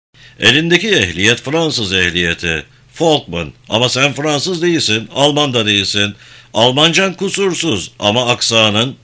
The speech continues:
Lupş başını salladı. "Şurada bir vurgu, burada bir sesli harf seni ele veriyor." "İngilizim."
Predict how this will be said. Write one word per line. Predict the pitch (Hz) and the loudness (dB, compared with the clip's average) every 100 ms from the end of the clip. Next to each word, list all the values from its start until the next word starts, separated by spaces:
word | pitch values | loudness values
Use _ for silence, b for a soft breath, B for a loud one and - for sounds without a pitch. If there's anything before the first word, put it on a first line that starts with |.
| _ _ _ B B B | _ _ _ B B B
Lupş | 120 180 - 135 | -4 -4 -4 -4
başını | 156 139 147 | -2 -2 -4
salladı. | - 82 78 76 76 73 - B | -6 -6 -6 -8 -6 -8 -10 B
"Şurada | - 214 214 196 180 | -6 -2 0 0 0
bir | 156 160 | 2 0
vurgu, | 117 123 98 92 123 | 0 -2 -2 -2 -2
burada | 165 143 139 131 | -2 -2 -2 -2
bir | 139 123 | -2 -2
sesli | - 120 - 131 | -2 -2 -2 -2
harf | 95 110 | -2 -2
seni | - 127 | -2 -2
ele | 131 113 123 | -2 0 0
veriyor." | 107 101 95 92 90 - b b b b b | 0 0 0 -2 -4 -12 b b b b b
"İngilizim." | 160 190 160 90 76 71 62 | -2 -2 -4 -6 -6 -8 -14